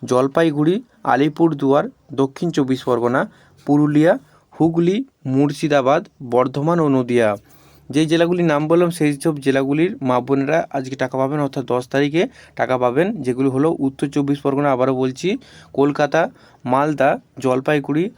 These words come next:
আলিপুরদুয়ার, দক্ষিণ চব্বিশ পরগনা, পুরুলিয়া, হুগলি, মুর্শিদাবাদ, বর্ধমান ও নদিয়া।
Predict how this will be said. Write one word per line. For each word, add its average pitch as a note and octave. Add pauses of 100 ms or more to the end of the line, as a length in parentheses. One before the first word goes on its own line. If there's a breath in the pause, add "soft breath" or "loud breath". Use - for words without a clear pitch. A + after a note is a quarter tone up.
(220 soft breath)
আলিপুরদুয়ার, C#3 (420)
দক্ষিণ C#3
চব্বিশ C#3
পরগনা, B2+ (400 soft breath)
পুরুলিয়া, E3 (320)
হুগলি, D#3 (380 soft breath)
মুর্শিদাবাদ, D3 (180)
বর্ধমান C3
ও D#3
নদিয়া। A#2+